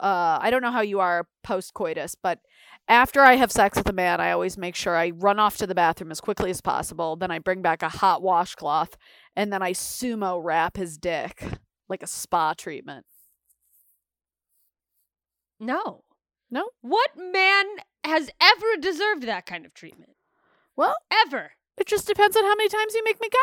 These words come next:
Speaker 1: come, I guess. You
Speaker 2: No,
Speaker 1: know?
Speaker 2: I lay there, and then he's like,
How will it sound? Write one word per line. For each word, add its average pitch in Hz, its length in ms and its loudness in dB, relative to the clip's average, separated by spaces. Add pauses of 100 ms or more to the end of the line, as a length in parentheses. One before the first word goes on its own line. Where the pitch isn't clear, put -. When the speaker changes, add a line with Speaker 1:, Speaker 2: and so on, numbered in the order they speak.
Speaker 1:
come, 285 180 -6
I 262 120 0
guess. 226 440 4
You 330 100 2
Speaker 2:
No, 440 140 8
Speaker 1:
know? - 120 8
Speaker 2:
I 370 160 8
lay 392 380 6
there, 233 500 0
and 254 180 -4
then 269 400 2 (560)
he's 269 240 -8
like, 247 180 0